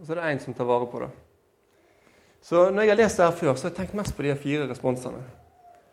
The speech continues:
Men det er noe helt grunnleggende, en, en veldig grunnleggende hemmelighet som Jesus forteller oss. Først han begynner når han,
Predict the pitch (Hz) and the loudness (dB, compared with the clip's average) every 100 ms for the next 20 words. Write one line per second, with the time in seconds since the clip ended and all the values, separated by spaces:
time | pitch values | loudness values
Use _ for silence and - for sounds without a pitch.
0 | _ _ _ 151 160 196 175 175 - 233 | _ _ _ -10 -4 -2 -2 -4 -8 -8
1 | - 156 147 160 127 123 147 - 165 170 | -6 -2 2 2 2 0 -2 -4 -6 -2
2 | 202 220 165 175 185 143 131 135 143 123 | -2 0 0 2 2 2 0 0 -2 -4
3 | - 123 123 127 127 123 120 143 - - | -4 -6 -6 -10 -8 -6 -6 -8 -16 -20
4 | _ _ _ _ _ _ _ _ _ - | _ _ _ _ _ _ _ _ _ -14
5 | - 180 180 165 170 147 135 131 127 131 | -4 -2 2 6 8 8 8 6 6 6